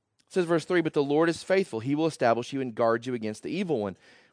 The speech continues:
We have confidence in the Lord about you that you are doing and will do the things that we command. May the Lord direct your hearts to the love of God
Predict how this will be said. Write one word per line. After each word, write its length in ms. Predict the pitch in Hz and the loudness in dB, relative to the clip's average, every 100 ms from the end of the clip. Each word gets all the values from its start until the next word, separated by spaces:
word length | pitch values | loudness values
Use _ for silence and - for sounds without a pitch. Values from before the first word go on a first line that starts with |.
| - | -2
We 120 | 131 | 2
have 180 | 113 - | 2 -2
confidence 640 | - 165 220 226 139 113 | -2 2 2 2 -4 -4
in 80 | 117 | -4
the 60 | |
Lord 160 | 107 107 | -2 -2
about 240 | 98 101 | 0 0
you 100 | 95 | 0
that 140 | 117 98 | -4 -4
you 100 | 117 | -2
are 80 | 110 | -2
doing 300 | 117 117 107 | -2 -2 -4
and 80 | |
will 100 | 107 | -4
do 80 | 123 | -6
the 140 | 117 107 | -8 -8
things 180 | 120 | -8
that 60 | 113 | -6
we 100 | 113 | -8
command. 340 | - 120 98 | -8 -8 -6
May 60 | 101 | -6
the 140 | 101 | -4
Lord 200 | 107 123 | -2 -4
direct 440 | 113 98 107 131 - | -4 -4 -2 -2 -2
your 160 | 160 | -4
hearts 320 | 156 113 104 - | -4 -4 -4 -6
to 100 | 110 | -6
the 60 | |
love 200 | 104 104 | -2 -2
of 140 | 113 113 | -4 -6
God 300 | 101 92 | -4 -4